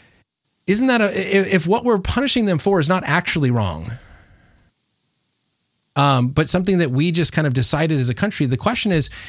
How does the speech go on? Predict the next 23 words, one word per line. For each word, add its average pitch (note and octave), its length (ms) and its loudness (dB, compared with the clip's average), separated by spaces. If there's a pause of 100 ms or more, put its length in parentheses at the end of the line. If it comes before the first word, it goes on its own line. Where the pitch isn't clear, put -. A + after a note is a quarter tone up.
(140)
is, C#3+ 280 0 (240)
is G3 180 2
it G3 120 -2
fair F#3 260 0
to D#3+ 60 0
punish F3+ 300 -2
them D3 120 0
for F3 200 0
that? C3+ 160 0
But C#3 120 0
then D3+ 120 0
also, G#3+ 440 -2
what E3+ 260 0
if G#3 260 -2
they C3+ 800 -2 (320)
got C#3+ 200 0
into A#3 240 2
power G2 560 -4 (520)
and E3+ 140 2
they G3 80 2
switched - 380 -2
the C3 80 2
rules? - 460 -10